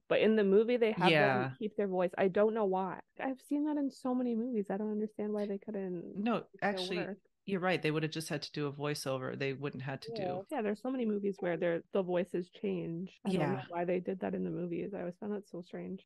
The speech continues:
Speaker 1: So it makes sense if you're going through all the trouble to change into someone that your voice is gonna change too.
Speaker 2: Meg, you look like you were gonna say something.
Speaker 3: I was, but I'm not
Speaker 2: <laughs>
Speaker 3: sure if I'm right. I was gonna say, I think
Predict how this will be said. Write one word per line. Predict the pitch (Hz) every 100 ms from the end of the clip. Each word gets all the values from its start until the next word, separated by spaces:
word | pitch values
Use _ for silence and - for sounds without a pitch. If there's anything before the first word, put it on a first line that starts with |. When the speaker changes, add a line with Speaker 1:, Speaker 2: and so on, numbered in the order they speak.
| _ -
Speaker 1:
So |
it | 214
makes | 240 214
sense | 240 233
if | 165
you're | 170
going | 175 175
through | 196
all | 160
the | 147
trouble | - 175 160
to | - 170
change | 165 165
into | 170 196
someone | - 147 151
that | 147
your | 165
voice | 160 170
is | 160
gonna | 156 156
change | 170 165 160 -
too. | 160 165 226 _ _ _ 170
Speaker 2:
Meg, | 170 160
you | 165
look | 160 160
like | 160
you | 165
were | 156
gonna | 151
say | - 160
something. | 156 170 160 175 - _
Speaker 3:
I | 240
was, | 214 196 190 196 -
but | 202
I'm | 190
not | 185 220
Speaker 2:
<laughs> | 214
Speaker 3:
sure |
if | 220
I'm | 254 220
right. | 202 196
I |
was | 220 220
gonna | 240 247
say, | 269 254 247
I |
think | - 220 254